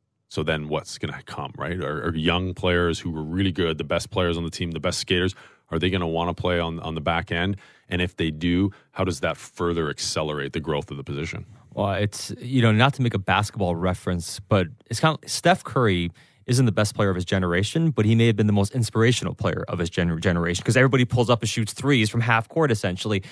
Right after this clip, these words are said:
Speaker 2: There's something cool about shooting threes. Even
Speaker 1: Yeah.
Speaker 2: guys who are bigger doing it. Like, you watch high school
Speaker 1: It changed,
Speaker 2: basketball.
Speaker 1: changed the game a
Speaker 2: It
Speaker 1: lot,
Speaker 2: changed
Speaker 1: yeah.
Speaker 2: the game. And not to say Quinn Hughes has changed the game. This is more about the defensemen in general. But when you see these young defensemen,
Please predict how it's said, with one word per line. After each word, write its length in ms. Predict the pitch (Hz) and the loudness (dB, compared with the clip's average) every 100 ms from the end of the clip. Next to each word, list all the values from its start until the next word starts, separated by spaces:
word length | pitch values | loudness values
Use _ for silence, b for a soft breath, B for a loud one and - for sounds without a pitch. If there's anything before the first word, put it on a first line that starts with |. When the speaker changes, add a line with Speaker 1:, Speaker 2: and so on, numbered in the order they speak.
| B - | B 0
Speaker 2:
There's 120 | 147 | 2
something 200 | 165 151 | 2 0
cool 340 | - 165 156 | 0 -2 2
about 180 | 139 123 | 4 2
shooting 240 | - 123 | 2 -2
threes. 260 | 113 165 117 | 0 0 0
Even 120 | 147 | 2
Speaker 1:
Yeah. 60 | 87 | 4
Speaker 2:
guys 180 | 123 131 | 4 4
who 80 | 117 | 2
are 60 | |
bigger 320 | 110 175 135 | 4 4 4
doing 240 | 98 98 87 | 4 2 0
it. 100 | 90 | -2
Like, 140 | 101 | -4
you 100 | 113 | -2
watch 240 | 143 135 - | 0 0 0
high 160 | 127 | -2
school 260 | 127 117 101 | -2 -2 -2
Speaker 1:
It 100 | 90 | 2
changed, 40 | |
Speaker 2:
basketball. 440 | 104 160 - 104 120 | 4 4 2 0 2
Speaker 1:
changed 180 | 98 85 | 2 -2
the 60 | |
game 200 | 82 80 | -2 0
a 60 | 78 | 2
Speaker 2:
It 40 | |
Speaker 1:
lot, 100 | 82 | 2
Speaker 2:
changed 240 | 85 82 82 | 2 2 2
Speaker 1:
yeah. 60 | |
Speaker 2:
the 40 | 82 | 2
game. 360 | 185 120 95 | 2 0 0
And 160 | 113 110 B B | -2 -2 B B
not 180 | 139 165 | 0 2
to 60 | 147 | 2
say 240 | - 135 | -2 -2
Quinn 280 | - 127 123 | -2 2 4
Hughes 140 | 117 | 4
has 100 | 110 | 2
changed 220 | - 107 101 | 0 0 0
the 100 | 120 | 0
game. 120 | 113 | 0
This 100 | 131 | 0
is 80 | 135 | 2
more 100 | 120 | 2
about 180 | 113 | 2
the 60 | 101 | 0
defensemen 440 | 110 120 104 - | 0 2 0 0
in 80 | 98 | 0
general. 300 | 98 190 143 | 4 4 4
But 100 | 110 | 2
when 80 | 113 | 2
you 80 | 120 | 2
see 180 | - 127 | 0 0
these 180 | 120 | 2
young 200 | 113 110 | 2 0
defensemen, 560 | 98 147 160 - 101 | 0 0 0 2 0